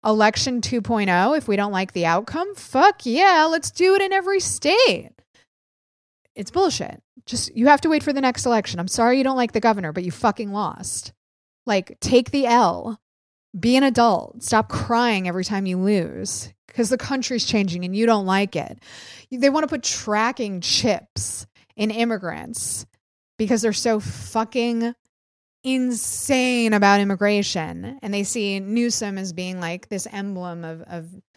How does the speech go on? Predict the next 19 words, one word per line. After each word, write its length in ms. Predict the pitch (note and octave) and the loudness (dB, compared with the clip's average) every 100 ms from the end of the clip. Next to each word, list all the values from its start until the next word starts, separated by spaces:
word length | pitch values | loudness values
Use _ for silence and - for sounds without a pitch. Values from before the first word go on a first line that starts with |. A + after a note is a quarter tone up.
| _ | _
the 80 | G3 | -10
Democrats 640 | F3 G#3 F#3+ G3 F3 D#3 - | -6 -6 -6 -8 -8 -8 -12
who 140 | F#3 | -12
let 340 | E3 F#3+ A3 _ _ | -8 -6 -6 _ _
in 280 | G#3 G#3 F#3+ | -8 -6 -4
migrants. 840 | F#3 G3+ G3 D#3 D#3+ A3+ - - - | -4 -4 -6 -10 -12 -14 -14 -16 -16
So 200 | - F#3+ | -10 -8
you 140 | F#3 | -6
gotta 220 | F#3+ G3+ G#3+ | 0 0 0
get 120 | G3+ | -2
rid 140 | G3+ | -2
of 60 | E3 | -4
'em. 240 | D3+ G3 - - - - _ _ _ _ | -10 -12 -16 -20 -20 -20 _ _ _ _
It's 100 | - | -6
like, 100 | D4 | 2
that's 320 | D4+ F4+ - | 2 2 -2
what 180 | A4+ - | -6 -4
a 120 | D#4+ F4 | -4 -2
regular 680 | B3+ D#4 D#4+ F4 E4 D#4 | 0 0 2 2 4 2